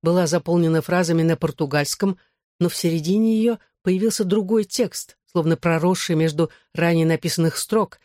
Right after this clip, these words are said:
как некий контраргумент, возникающий из неведомых глубин. Страница сразу переполнилась строчками, и португальский язык раввина стал перемежаться с другим посланием. Аарон наклонился ниже.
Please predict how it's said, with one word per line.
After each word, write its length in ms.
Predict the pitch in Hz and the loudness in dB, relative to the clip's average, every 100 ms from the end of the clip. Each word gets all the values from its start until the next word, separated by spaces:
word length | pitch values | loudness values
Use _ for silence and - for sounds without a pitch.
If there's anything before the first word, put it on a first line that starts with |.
| _ _ | _ _
как 200 | 175 160 | -6 0
некий 280 | 185 196 185 | -2 0 -4
контраргумент, 960 | - 190 185 175 175 156 175 220 262 190 | 0 0 0 -4 -4 0 0 2 0 -2
возникающий 800 | 165 175 - 208 196 - 190 - _ _ _ _ | -2 -2 0 -2 -2 -4 -6 -8 _ _ _ _
из 140 | 175 160 | 0 2
неведомых 480 | 175 175 175 160 | 2 2 0 0
глубин. 480 | 147 180 147 127 143 - _ _ _ _ _ _ _ _ | 0 -2 -2 -8 -12 -18 _ _ _ _ _ _ _ _
Страница 580 | - 170 175 226 - 196 | -4 0 2 2 0 -2
сразу 420 | - 208 196 196 - | 0 0 0 -2 -2
переполнилась 680 | 196 190 202 180 165 156 | -2 0 0 2 2 0
строчками, 680 | - - 226 - 226 220 220 _ _ - | -2 0 -2 0 -2 -2 -2 _ _ -6
и 80 | |
португальский 680 | 180 180 196 175 196 - 175 | -4 -2 0 0 -2 -2 -2
язык 340 | 170 160 180 175 | -2 -2 -2 -2
раввина 380 | 165 208 208 | 0 0 0
стал 260 | 185 190 190 | 0 -2 -2
перемежаться 720 | - 180 180 180 208 - 196 - _ | -2 0 0 0 -2 -2 -4 -4 _
с 80 | 165 | -4
другим 360 | 165 202 240 220 | -2 0 0 -2
посланием. 640 | 135 - 139 127 127 135 _ _ _ _ _ _ - | -2 -4 -4 -4 -8 -10 _ _ _ _ _ _ -2
Аарон 420 | 147 165 220 226 _ _ _ - | 0 0 0 -2 _ _ _ -4
наклонился 560 | 175 170 175 185 - | -2 0 0 0 0
ниже. 360 | 185 135 127 | -2 -2 -6